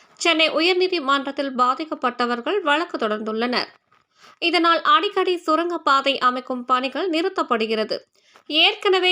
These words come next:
இருந்த ரயில்வே கேட்டையும் அகற்றிய நிலையில் சுரங்கப்பாதைக்காக பள்ளம் தோண்டி வைத்ததால் கைனூர், சின்ன கைனூர் உள்ளிட்ட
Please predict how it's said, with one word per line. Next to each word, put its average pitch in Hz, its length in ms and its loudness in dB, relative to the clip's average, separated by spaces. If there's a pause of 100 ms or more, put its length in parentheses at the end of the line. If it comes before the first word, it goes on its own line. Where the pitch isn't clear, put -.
இருந்த 285 380 0
ரயில்வே 302 480 0
கேட்டையும் 262 540 0
அகற்றிய 247 480 0
நிலையில் 226 400 -4 (380)
சுரங்கப்பாதைக்காக 320 1200 2 (100)
பள்ளம் 349 440 0
தோண்டி 294 300 0
வைத்ததால் 233 680 -2
கைனூர், 370 580 0
சின்ன 339 380 0
கைனூர் 285 500 2
உள்ளிட்ட 247 360 -2